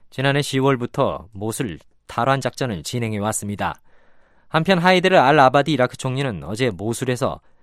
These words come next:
승리를 공식 선언했습니다. 알바다-, 알바-, 알 아바디 총리는 또 아이에스아이엘 장당을 소탕하고 모술에 안정을 가져와야 하는 과제가 남아있다고 말했습니다.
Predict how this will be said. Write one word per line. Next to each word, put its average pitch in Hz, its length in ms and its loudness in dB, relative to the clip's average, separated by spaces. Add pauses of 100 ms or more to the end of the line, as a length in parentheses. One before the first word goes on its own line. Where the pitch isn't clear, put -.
승리를 143 480 -4
공식 123 360 -6
선언했습니다. 104 800 -6 (920)
알바다-, 147 640 2
알바-, 151 400 4 (240)
알 147 200 4
아바디 147 300 6
총리는 151 420 -2
또 85 320 -2 (120)
아이에스아이엘 143 720 2
장당을 131 400 -2
소탕하고 139 1040 -4 (220)
모술에 117 440 -2
안정을 139 460 -4
가져와야 123 560 0
하는 139 320 -6
과제가 120 400 -6
남아있다고 101 600 -4
말했습니다. 95 760 -8